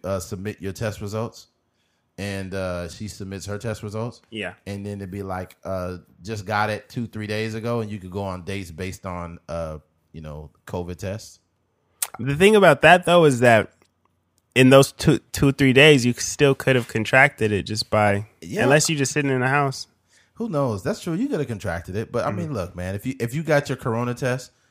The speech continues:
Speaker 1: if you guys made, like, "All right, I'm going to get my test." "Oh, you're getting your test?" What, what if, what if you had a date, but you, you had it set up at the hospital where you go and get the test,
Speaker 2: Yeah.
Speaker 1: and you guys match up at, like, Memorial Hospital?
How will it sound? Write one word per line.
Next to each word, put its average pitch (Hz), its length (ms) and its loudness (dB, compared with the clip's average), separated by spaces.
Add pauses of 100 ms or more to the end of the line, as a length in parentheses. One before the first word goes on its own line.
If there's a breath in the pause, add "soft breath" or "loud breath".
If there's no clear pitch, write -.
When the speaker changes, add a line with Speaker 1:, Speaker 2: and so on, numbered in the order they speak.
(140)
Speaker 1:
if 92 120 -12
you 131 120 -4
guys 120 300 0
made, 110 260 -6
like, 98 180 -4
"All 98 120 -6
right, 92 260 -4
I'm 95 140 -12
going 95 160 -6
to 92 40 -10
get 92 140 -10
my 90 160 -10
test." 87 280 -14
"Oh, 95 60 -6
you're 135 140 -4
getting 135 180 -6
your 143 120 -4
test?" 147 400 -4 (500)
What, 214 320 4
what 226 200 6
if, 220 300 4
what 220 240 6
if 180 320 2 (380)
you 147 160 0
had 143 260 0
a 113 80 -2
date, 104 560 -2 (540)
but 113 180 -2
you, 117 180 -2
you 110 140 -2
had 120 180 2
it 104 60 -4
set 139 300 0
up 123 280 -2 (280)
at 113 180 -2
the 98 100 -6
hospital 113 800 -2
where 101 160 -6
you 110 140 -2
go 117 220 0
and 104 100 -8
get 123 160 -6
the 95 80 -8
test, 143 500 -2 (240)
Speaker 2:
Yeah. 104 200 2
Speaker 1:
and - 60 0
you 139 60 4
guys 117 380 2
match 120 360 -4
up 156 300 0
at, 104 140 -4
like, 104 260 -4
Memorial 110 500 0
Hospital? 104 640 -2